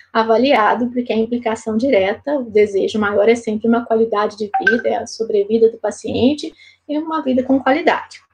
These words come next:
Pra finalizar, nós temos,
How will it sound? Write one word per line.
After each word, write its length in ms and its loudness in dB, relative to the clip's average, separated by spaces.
Pra 180 2
finalizar, 720 4
nós 220 2
temos, 600 -4